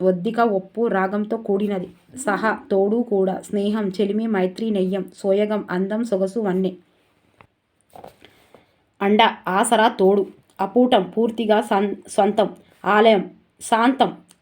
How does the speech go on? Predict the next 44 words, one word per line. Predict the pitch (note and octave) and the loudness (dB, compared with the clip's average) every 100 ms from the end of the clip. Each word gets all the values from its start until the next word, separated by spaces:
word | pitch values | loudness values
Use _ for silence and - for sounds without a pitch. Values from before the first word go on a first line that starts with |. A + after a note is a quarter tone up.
| - | -4
ఆలయం, | G3 G#3 G#3 F3+ - | 0 2 2 0 -2
ఇల్లు, | G#3 A3 D4 | -2 2 2
గృహం. | D4+ G#3+ | 2 0
పదో | F3 A3 C#4 | 2 4 6
తరగతి | D4 C#4+ C#4 | 6 4 4
అండి, | G3+ D#3+ - | 2 -2 0
పదో | A3+ B3+ | 4 4
తరగతి | B3+ G#3+ F#3 | 4 2 2
అయిపోతుంది. | G#3+ C4 C4 F#3 | 4 4 4 2
ఈ | A3+ | 2
పదో | A#3 A3+ | 4 4
తరగతి | B3+ B3 B3 | 6 4 2
ఒక్కటి | A3+ B3+ | 2 4
చదివితే | A#3+ A#3 D#4 C5 - - - - | 4 6 4 2 -2 -20 -20 -2
ఈ | B3+ | 0
పర్యాయ | B3 B3 C4 | 4 6 6
పదాలు | B3 A#3+ A3+ | 6 4 2
మొత్తం | A3+ A3+ | -2 0
అయిపోతుంది. | C#4+ A#3 A#3 D4 | 2 2 0 2
మీకు | C#4+ A#3+ G#3+ | 4 2 2
కూడా | B3+ | 2
ఒక | A#3 | 2
వీడియో | G#3+ A3 A3+ C4+ F#4 - - B3+ | 0 -2 0 0 0 -6 0 4
చేతుండే, | A#3+ A#3+ F#3+ | 6 4 0
ఓ | G3+ | 2
ఇరవై | B3 A#3+ | 4 6
నిమిషాల | A#3 A#3 A#3+ B3+ | 4 0 2 4
వీడియో | A3 A3 B3 A3+ | 4 4 4 4
ఓ | |
రెండు | A3+ A3 | 2 0
మూడు | A3 | -2
సార్లు | A3 G#3+ | 0 2
చూస్తే | A#3+ A3+ A3+ F#4 - _ - | 2 0 -4 -6 -8 _ 0
మొత్తం | B3 B3 | 2 4
పర్యాయ | A#3+ A#3 A#3 | 6 8 8
పదాలు | A3+ A#3+ G#3 | 6 2 2
వస్తాయి. | G3+ G3 | 2 4
డిఎస్సి | G#3+ C#4+ C#4+ B3 | 8 8 6 2
కూడా, | F#3 E3+ | -2 -2
టెట్ | - B3+ C4 | 0 2 4
పాస్ | A#3+ A#3 | 2 2
ఉన్న | B3+ B3 | 0 2
వాళ్ళు | A#3+ A#3+ | 2 4
అయితే | A#3 A#3 G#4 | 2 0 -4